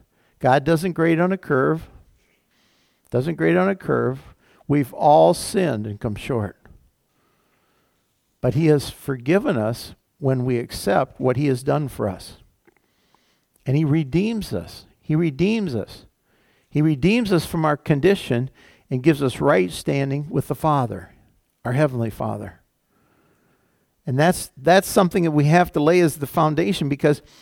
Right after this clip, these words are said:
if we don't have that, then we start to build on other things. And it just doesn't work. It doesn't work.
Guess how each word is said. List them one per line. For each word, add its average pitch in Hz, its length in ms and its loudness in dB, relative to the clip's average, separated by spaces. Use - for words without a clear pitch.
if - 160 0
we 180 160 2
don't 226 160 4
have 170 360 4
that, 214 380 4
then 185 120 2
we 196 100 2
start 170 380 0
to 156 60 -2
build 180 340 2
on 151 160 0
other 196 240 2
things. 104 540 -4
And 143 80 -2
it 151 140 -4
just 180 280 -2
doesn't 147 360 -2
work. 165 480 -6
It 135 100 -6
doesn't 165 340 0
work. - 440 -6